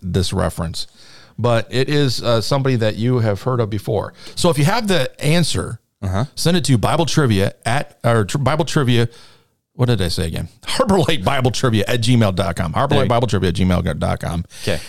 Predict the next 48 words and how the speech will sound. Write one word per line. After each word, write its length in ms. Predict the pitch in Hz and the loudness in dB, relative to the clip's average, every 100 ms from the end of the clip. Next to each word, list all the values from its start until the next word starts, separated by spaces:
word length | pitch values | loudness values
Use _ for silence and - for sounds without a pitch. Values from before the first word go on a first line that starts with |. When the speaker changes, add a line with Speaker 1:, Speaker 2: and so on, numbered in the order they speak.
| - | -4
Speaker 1:
And 180 | 120 117 | 0 2
give 140 | 147 | 2
us 100 | 175 | 2
your 100 | 151 | 2
answer. 380 | 117 110 120 117 - - - | 2 2 2 0 -4 -20 -4
And 400 | 123 123 120 113 | 2 4 6 4
you 400 | 113 143 190 175 | 6 6 6 6
will, 560 | - 131 120 113 139 107 | 6 4 4 2 0 0
if 100 | 110 | 0
you 80 | 113 | 2
give 120 | 117 | 2
us 80 | 117 | 2
the 60 | |
right 100 | 110 | 2
answer, 180 | 101 104 | 2 2
it'll 120 | 101 101 | 2 2
automatically 380 | 120 123 117 | 2 2 2
get 100 | 95 | 0
swag. 360 | 95 117 101 90 | 0 0 0 0
And 80 | 95 | 2
then 80 | 107 | 2
you'll 160 | 104 | 2
get 140 | 98 98 | 2 0
your 100 | 95 | 2
name 200 | 98 92 | 2 2
put 160 | 101 | 2
in 160 | 98 95 | 2 0
for 280 | 87 95 90 | 0 0 2
the 260 | 95 90 - - - - - | 2 0 -2 -12 -20 -10 -2
unbelievable 960 | 143 160 139 131 156 156 127 107 73 - _ - - - - - | 4 6 6 6 6 6 6 2 0 -10 _ -20 -20 -20 -10 2
Bluetooth 240 | 147 139 | 4 4
Speaker 2:
This 120 | 143 | 2
Speaker 1:
speaker. 280 | - 123 98 | 2 0 0
Speaker 2:
Let 80 | 87 | 0
me 60 | 143 | 2
tell 140 | 175 | 2
you, 100 | 120 | 2
this 380 | 92 117 160 - - | 2 0 0 -4 -10
speaker 440 | - - 127 98 | -8 -4 -4 -4
is 80 | 90 | -4
so 200 | - 113 | -2 -2
cool. 380 | - 113 92 - _ _ | 0 0 0 -4 _ _
Everyone 460 | - 123 147 147 143 | -2 0 2 4 4
on 160 | 131 123 | 4 2
staff 480 | - 127 113 78 | 0 0 0 0
Speaker 1:
Yeah. 200 | 110 82 80 _ - _ - | 0 -2 -4 _ -20 _ -8
Speaker 2:
wanted 480 | 92 110 113 113 87 | 0 2 2 0 -2
one. 340 | 76 69 69 | -4 -6 -8